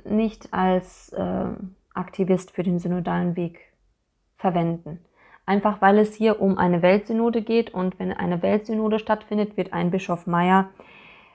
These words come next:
ähm, also Bertram Meyer als allererstes sich da dann auch fügen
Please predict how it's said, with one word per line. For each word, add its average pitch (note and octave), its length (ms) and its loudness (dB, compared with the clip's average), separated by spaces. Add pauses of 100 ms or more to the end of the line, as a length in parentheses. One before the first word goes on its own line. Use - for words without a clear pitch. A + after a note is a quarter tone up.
(160)
ähm, F3 480 -2 (340)
also E3+ 160 -2
Bertram F#3+ 520 0
Meyer G3 580 4
als F#3 280 -4
allererstes F#3 960 -2
sich E3+ 440 -6
da F3 240 0
dann F3+ 200 -2
auch E3 240 -8
fügen G3 640 -2